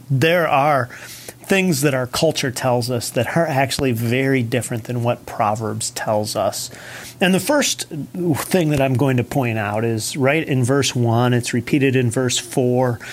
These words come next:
and then it's repeated again even later in the, in the chapter.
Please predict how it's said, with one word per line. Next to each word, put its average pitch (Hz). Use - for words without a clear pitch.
and 120
then 139
it's 147
repeated 135
again 123
even 123
later 123
in 117
the, 113
in 127
the 120
chapter. -